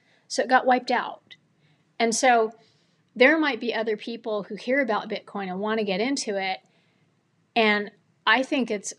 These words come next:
always interesting to get into something new and try new things. And that's what I did. I tried something new and I lost money. I lost seven thousand dollars. I also made my interns nineteen hundred and eleven dollars.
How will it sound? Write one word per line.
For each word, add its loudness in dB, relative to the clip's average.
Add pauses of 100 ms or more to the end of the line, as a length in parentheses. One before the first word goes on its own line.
(120)
always 0
interesting -2
to -6
get 2
into -2
something -2
new 4
and 0
try 2
new -6
things. 0 (560)
And 4
that's 4
what 0
I 0
did. -4 (100)
I -2
tried 0
something -6
new -6 (280)
and -4 (100)
I 4
lost -4
money. -2
I -10
lost -4
seven -4
thousand -4
dollars. -4 (360)
I 0
also 4
made -2
my -4
interns -6 (180)
nineteen -4
hundred -8
and -6
eleven 4
dollars. -8